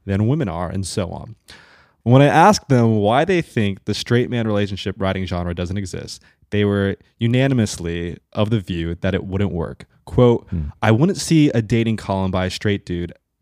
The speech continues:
Speaker 1: Oh, I would see a dating column by a straight dude as undignified," one said.
Speaker 2: <laughs>
Speaker 1: "If it's going well, it comes off braggy and vulgar.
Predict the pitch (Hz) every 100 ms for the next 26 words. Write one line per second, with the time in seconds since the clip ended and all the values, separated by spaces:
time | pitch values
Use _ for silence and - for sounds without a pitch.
0 | _ _ _ _ - 101 - 123 143 127
1 | 143 190 151 - 101 92 98 - 107 101
2 | 113 107 98 95 92 92 92 90 - 95
3 | 87 90 82 90 104 95 101 92 85 -
4 | 87 82 85 - 62 - - - - -
5 | - 123 117 - 170 185 131 101 92 92
6 | 117 - 135 120 104 - 117 117 127 127
7 | 101 87 85 85